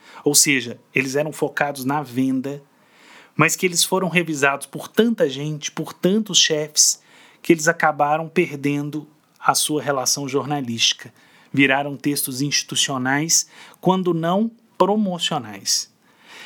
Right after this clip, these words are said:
Esses textos a gente sabe que não tem pega lá na imprensa, mas eles têm um papel pra dentro da empresa. E isso é muito bom. A proposta que eu trago hoje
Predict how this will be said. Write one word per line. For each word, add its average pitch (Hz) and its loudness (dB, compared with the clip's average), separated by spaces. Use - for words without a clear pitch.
Esses - 4
textos 208 2
a 147 0
gente 170 -2
sabe 220 4
que - -6
não 147 -4
tem 131 -2
pega 120 0
lá 113 -6
na 113 -4
imprensa, 104 -4
mas 156 4
eles 180 0
têm 185 0
um 196 0
papel 170 0
pra 180 -4
dentro 160 -2
da 131 0
empresa. 107 -8
E 220 2
isso 151 -4
é 160 -6
muito 156 -4
bom. 240 0
A - -6
proposta 247 2
que - -4
eu 185 0
trago 151 2
hoje 143 2